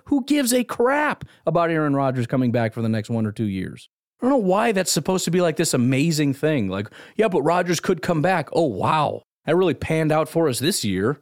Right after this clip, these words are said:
I don't care. I, I, it, it honestly feels very similar to what it did with, I remember saying this about Aaron Rodgers, 'cause remember, I was one of the few people that actually really liked Aaron Rodgers.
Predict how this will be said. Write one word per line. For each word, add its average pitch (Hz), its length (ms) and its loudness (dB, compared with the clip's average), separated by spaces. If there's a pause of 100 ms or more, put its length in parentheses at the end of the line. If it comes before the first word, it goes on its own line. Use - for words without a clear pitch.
(100)
I 175 120 -2
don't 269 300 0
care. - 600 -2 (1000)
I, 156 220 -2
I, - 20 4
it, 160 520 -2
it 165 200 0
honestly 214 380 2
feels 202 240 0
very 165 280 2
similar 165 340 0
to 147 120 0
what 135 220 2
it 123 100 0
did 131 140 0
with, 127 140 2
I 147 100 0
remember 175 560 2
saying 180 380 0
this 120 160 0
about 123 200 2
Aaron 120 240 2
Rodgers, 110 300 -2
'cause 135 160 -4
remember, 196 440 2 (380)
I 185 140 2
was 233 160 0
one 208 160 0
of 196 40 -2
the 175 80 0
few 196 160 0
people 175 300 -2
that 151 100 2
actually 165 260 -2
really 156 280 2
liked 147 320 -2
Aaron 113 260 -2
Rodgers. 95 500 -6